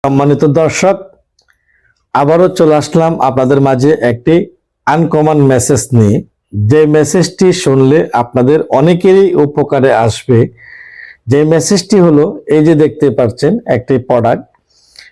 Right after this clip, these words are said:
এটা এমনভাবে আমাদের সারা বাংলাদেশের আনাচে কানাচে যারা পারছে তারাও করছে, যারা না পারছে তারাও হুজুকে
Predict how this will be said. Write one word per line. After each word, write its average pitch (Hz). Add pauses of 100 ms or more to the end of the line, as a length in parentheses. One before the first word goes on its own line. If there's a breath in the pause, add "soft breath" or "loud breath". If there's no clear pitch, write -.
(160)
এটা 156 (1500)
এমনভাবে 214 (120)
আমাদের 170 (140)
সারা 165 (200)
বাংলাদেশের 151 (1900)
আনাচে 151 (140)
কানাচে 143 (840)
যারা 123 (120)
পারছে 151 (160)
তারাও 135 (100)
করছে, 156 (160)
যারা 127 (120)
না 151 (120)
পারছে 156 (180)
তারাও 135 (840)
হুজুকে 226